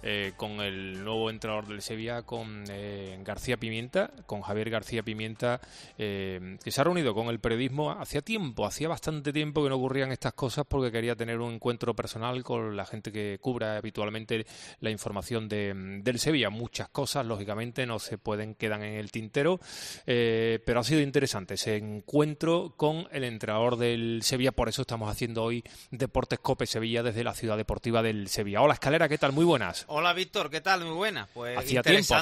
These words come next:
Speaker 2: interesante.
Speaker 1: hacía tiempo, sí, hacía tiempo
Speaker 2: Sí.
Speaker 1: que no llegaba un, un entrenador y, y decía, bueno, quiero,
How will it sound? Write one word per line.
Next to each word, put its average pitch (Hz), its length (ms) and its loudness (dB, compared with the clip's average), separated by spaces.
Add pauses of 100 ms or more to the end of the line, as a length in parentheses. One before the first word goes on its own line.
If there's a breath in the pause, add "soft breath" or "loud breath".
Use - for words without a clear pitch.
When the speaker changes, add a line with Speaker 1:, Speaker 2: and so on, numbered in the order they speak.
(160)
Speaker 2:
interesante. 123 560 -2 (100)
Speaker 1:
hacía 104 220 -2
tiempo, 147 360 2
sí, 147 200 -4
hacía 113 240 -8
tiempo 127 260 -4
Speaker 2:
Sí. 127 60 0
Speaker 1:
que 127 80 -2
no 127 80 -4
llegaba 123 480 2
un, 131 200 -4
un 139 300 -6
entrenador 160 640 2
y, 123 360 -6
y 131 120 -10
decía, 110 500 -4
bueno, 147 220 -4
quiero, 160 440 -2